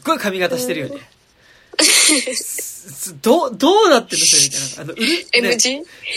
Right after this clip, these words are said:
Speaker 1: え、ね、なんか、髪型がすごいですよね。あと、白木陽子はゴーゴーダンスを踊りますからね。
Speaker 2: ゴーゴーダンス？
Speaker 1: こういうやつ、こういうやつ。
Speaker 2: 踊って、
Speaker 1: こう、こ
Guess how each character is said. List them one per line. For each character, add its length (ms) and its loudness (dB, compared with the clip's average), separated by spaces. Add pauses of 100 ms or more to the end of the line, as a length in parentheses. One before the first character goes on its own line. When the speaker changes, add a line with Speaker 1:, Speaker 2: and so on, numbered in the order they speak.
(120)
Speaker 1:
え、 320 -6
ね、 140 -8
な 60 -2
ん 20 -10
か、 80 -6 (1120)
髪 280 0
型 80 -8
が 80 -12
す 140 -10
ご 120 -2
い 40 -10
で 100 -12
す 120 -18
よ 120 -20
ね。 160 -20 (480)
あ 60 -18
と、 100 -12
白 220 0
木 80 -2
陽 100 4
子 80 -4
は 80 0
ゴ 200 0
ー 20 0
ゴ 160 0
ー 20 -6
ダ 140 2
ン 40 -4
ス 120 -8
を 60 -6
踊 140 -6
り 60 -8
ま 80 -10
す 80 -14
か 80 -6
ら 100 -6
ね。 120 -20 (1200)
Speaker 2:
ゴ 260 0
ー 20 -4
ゴ 180 0
ー 60 -2
ダ 200 -2
ン 60 0
ス？ 180 -2
Speaker 1:
こ 280 -8
う 40 -14
い 100 -14
う 40 -16
や 60 -18
つ、 100 -18
こ 100 -20
う 40 -16
い 40 -16
う 40 -8
や 60 -10
つ。 60 -4
Speaker 2:
踊 100 -6
っ 40 -18
て、 140 -6
Speaker 1:
こ 80 -10
う、 40 -20
こ 40 -20